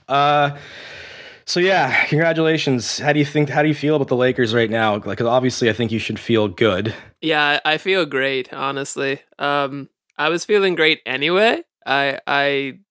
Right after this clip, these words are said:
Speaker 2: honestly was not, I thought the Clippers would be a, a test, but I, I honestly never thought at any point in this playoffs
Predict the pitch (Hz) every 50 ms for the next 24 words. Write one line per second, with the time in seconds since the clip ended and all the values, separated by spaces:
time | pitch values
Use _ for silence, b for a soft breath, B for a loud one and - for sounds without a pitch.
0 | _ _ _ _ _ 156 165 175 180 185 185 - - 190 180 175 160 - - 139
1 | 143 143 143 147 147 143 143 139 143 143 - _ _ _ _ _ _ _ _ _
2 | _ _ _ _ _ _ _ _ _ _ _ _ _ _ - _ _ 180 202 196
3 | 220 214 214 214 - 190 - - 185 180 - 185 170 156 156 - - - _ 147
4 | 151 143 131 151 147 147 143 143 139 135 135 - - - 135 - - - 156 143
5 | 131 143 - - - _ 147 139 139 139 - - - 151 156 156 160 160 165 175
6 | 170 165 - 170 175 175 165 160 151 147 143 143 143 143 147 151 143 143 - -
7 | 143 139 135 135 135 139 - - - - _ _ _ _ _ _ _ _ - 151
8 | 156 190 240 247 247 180 196 196 196 185 - 151 156 147 143 - - 151 147 151
9 | 147 139 135 135 131 - - - -